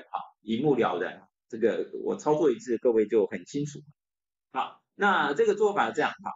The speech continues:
我们就是在中间这边哈，从输入这边开始数过来，中间这边我们加上两个圈圈，加上两个圈圈。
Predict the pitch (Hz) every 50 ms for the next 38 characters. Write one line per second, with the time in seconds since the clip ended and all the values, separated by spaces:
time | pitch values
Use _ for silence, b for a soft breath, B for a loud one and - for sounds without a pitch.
0 | _ _ - - 120 127 143 151 175 170 160 170 151 - 160 151 143 135 123 120
1 | 107 - - - _ _ - 175 180 180 190 - 175 170 160 165 160 160 143 139
2 | 139 131 131 127 127 127 101 - - - _ _ _ _ _ _ _ _ _ _
3 | _ _ _ _ _ - - 117 120 123 - - 151 160 170 165 156 151 147 131
4 | 139 135 139 139 - 123 117 104 107 107 - - 101 101 101 123 123 113 101 90
5 | 90 95 - 117 120 117 127 123 117 113 101 104 104 104 101 92 95 98 98 101
6 | 117 117 117 123 113 104 98 87 85 87 92 - - 101 98 101 101 98 98 -
7 | - - _ _ _ _ _ _ _ _ _ _ _ _ _ _ _ _ _ _
8 | _ _ _ _ _ _ _ _ _ _ _ _ _ _ _ _ _ _ _ _
9 | _ _ - 110 104 107 107 101 92 85 82 - - 95 87 - 95 - -